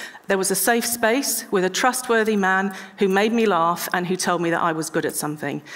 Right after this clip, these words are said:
And I just thought, role models are so important in your life, and they can help you to recover from trauma. And then the other role model in my life was my beautiful Auntie Elaine.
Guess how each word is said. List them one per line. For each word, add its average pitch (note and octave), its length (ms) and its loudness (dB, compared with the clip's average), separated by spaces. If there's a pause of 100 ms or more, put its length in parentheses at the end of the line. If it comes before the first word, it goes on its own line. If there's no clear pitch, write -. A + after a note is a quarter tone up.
(180)
And G3 120 2
I G3 60 4
just G3+ 220 -2
thought, G3+ 260 0
role B3 200 2
models G3+ 320 0
are F3+ 40 -2
so G3 220 0
important F3+ 640 -2
in E3+ 80 0
your D#3+ 140 0
life, D#3+ 260 0
and D#3+ 80 0
they D#3+ 80 0
can E3+ 140 -4
help F3+ 260 -2
you E3+ 60 -4
to F3 140 -4
recover F3+ 380 -2
from D3+ 240 -6
trauma. D3+ 480 -2 (800)
And G3 140 0
then G#3+ 140 4
the G#3+ 140 4
other B3+ 160 4
role F3+ 180 2
model E3 260 2
in D#3+ 80 2
my E3 160 2
life E3 280 0
was E3+ 120 -4
my E3+ 140 0
beautiful F3+ 460 -2
Auntie D#3+ 320 0
Elaine. D#3 360 0